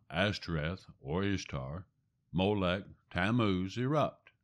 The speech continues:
Stop and think about all the pushback many companies are getting for supporting and promoting Gay Pride Month.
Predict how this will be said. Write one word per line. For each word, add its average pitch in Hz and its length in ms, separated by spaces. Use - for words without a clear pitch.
Stop 135 320
and 156 160
think 135 220
about 98 340
all 135 260
the 127 80
pushback 107 600
many 131 240
companies 120 540
are 123 100
getting 90 380
for 101 180
supporting 117 560
and 107 100
promoting 98 680
Gay 87 260
Pride 113 400
Month. 65 260